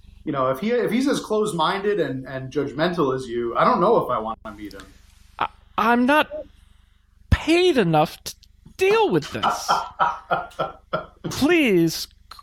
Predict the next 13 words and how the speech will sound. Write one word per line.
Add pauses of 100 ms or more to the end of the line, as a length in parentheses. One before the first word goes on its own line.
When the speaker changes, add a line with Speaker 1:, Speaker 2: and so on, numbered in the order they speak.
Speaker 2:
go
see
the
chef. (1900)
Speaker 1:
All
right. (160)
So, (380)
um, (340)
the,
uh,
hors
d'oeuvre
waiter